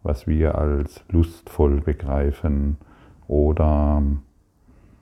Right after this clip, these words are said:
was wir gerade erfahren. Das sind die Symptome. Wo ist die Ursache?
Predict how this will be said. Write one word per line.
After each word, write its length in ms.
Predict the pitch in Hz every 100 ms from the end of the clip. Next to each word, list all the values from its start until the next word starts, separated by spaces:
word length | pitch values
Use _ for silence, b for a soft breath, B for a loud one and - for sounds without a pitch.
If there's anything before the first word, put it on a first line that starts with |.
| b b
was 240 | 78 78 -
wir 520 | 80 78 78 76 76 - - _ _ - _ _ -
gerade 440 | 85 73 73 80
erfahren. 760 | 85 - 98 76 67 64 65 - - _ _ b b b b
Das 200 | 80 80
sind 260 | - 80 82
die 160 | 78
Symptome. 880 | 76 - 73 73 - 69 69 65 71 - - _ _ _ _ _ _ _ b b b b b -
Wo 240 | 80 76 76
ist 220 | 80 -
die 80 | -
Ursache? 720 | 90 92 - 71 67 67